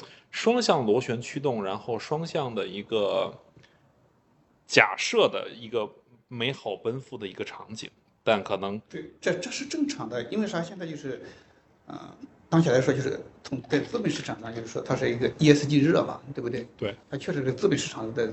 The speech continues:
Speaker 2: 在推动这个事儿。
Speaker 1: 嗯。
Speaker 2: 那就是说，什么事情都可以跟E S G去挂钩，但是我们从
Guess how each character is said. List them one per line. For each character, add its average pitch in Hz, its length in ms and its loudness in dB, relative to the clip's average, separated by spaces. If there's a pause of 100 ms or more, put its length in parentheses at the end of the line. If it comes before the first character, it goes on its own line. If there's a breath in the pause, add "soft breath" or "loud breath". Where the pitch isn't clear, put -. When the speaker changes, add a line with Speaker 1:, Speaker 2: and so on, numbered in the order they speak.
Speaker 2:
在 120 120 -2
推 160 200 4
动 160 140 6
这 - 60 0
个 135 100 2
事 190 140 -2
儿。 143 200 2
Speaker 1:
嗯。 127 320 0 (500 soft breath)
Speaker 2:
那 147 80 6
就 135 140 4
是 131 100 6
说， 135 480 0 (380)
什 - 140 -6
么 165 80 0
事 165 80 0
情 143 120 0
都 135 80 0
可 143 140 -4
以 123 60 0
跟 123 120 -4
E 123 60 -2
S 131 160 -2
G 131 140 0
去 - 120 -8
挂 123 160 0
钩， 131 320 -6 (360 loud breath)
但 208 120 2
是 190 300 0 (260)
我 151 200 4
们 214 340 6 (640)
从 151 340 4